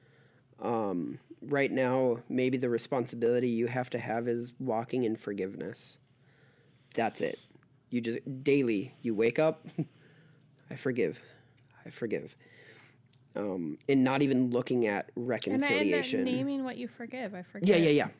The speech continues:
Speaker 2: You know,
Speaker 1: Yeah.
Speaker 2: the, and, and
Speaker 1: Yeah.
Speaker 2: I think that sometimes we think forgiveness has to be for really big, hurtful things, but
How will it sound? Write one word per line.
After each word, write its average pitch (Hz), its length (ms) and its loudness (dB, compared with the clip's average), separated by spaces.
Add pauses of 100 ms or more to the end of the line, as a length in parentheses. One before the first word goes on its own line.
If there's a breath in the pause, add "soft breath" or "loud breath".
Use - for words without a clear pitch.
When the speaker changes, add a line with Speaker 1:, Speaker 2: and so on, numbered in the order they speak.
(120)
Speaker 2:
You 226 100 2
know, 202 200 4
Speaker 1:
Yeah. 190 260 4 (500 loud breath)
Speaker 2:
the, - 60 -2
and, 233 360 2
and - 240 -6
Speaker 1:
Yeah. 151 140 4 (400)
Speaker 2:
I 214 140 0
think 262 320 -4
that 226 220 -2
sometimes 339 480 -6
we 247 100 -2
think 220 320 -6
forgiveness 196 520 -6
has - 240 -14
to 208 100 -10
be 214 100 -8
for - 180 -10
really 208 240 -6
big, 202 280 -6
hurtful - 400 -12
things, 277 440 -10 (520 soft breath)
but 247 220 -6